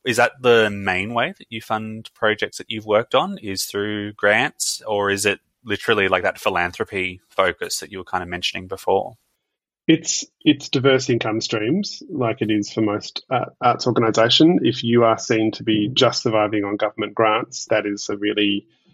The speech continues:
Speaker 2: risky, tenuous, and arguably non-sustainable way to, to work. So at Back to Back, we, yeah, we do have a, a good sort of percentage of government funding, which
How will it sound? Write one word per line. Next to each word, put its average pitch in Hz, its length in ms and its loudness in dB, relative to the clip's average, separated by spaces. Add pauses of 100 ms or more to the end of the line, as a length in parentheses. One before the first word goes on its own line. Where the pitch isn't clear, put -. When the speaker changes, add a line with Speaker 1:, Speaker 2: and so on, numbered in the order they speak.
(800)
Speaker 2:
risky, 143 520 6
tenuous, 123 680 4 (120)
and 131 320 4 (200)
arguably 110 840 2 (400)
non-sustainable 107 920 -2
way 104 280 -4
to, 107 480 2
to - 120 0
work. 117 440 -2 (240)
So 110 520 4 (400)
at 123 120 2
Back 123 200 2
to 127 80 0
Back, 113 340 0
we, 110 480 0 (380)
yeah, 123 140 2
we 107 140 -2
do 120 100 2
have 120 160 -2
a, 113 80 2 (220)
a 135 40 2
good 127 260 4
sort 120 200 2
of 110 80 -4
percentage 113 460 2
of 104 80 -8
government 120 340 2
funding, 147 460 4
which - 320 0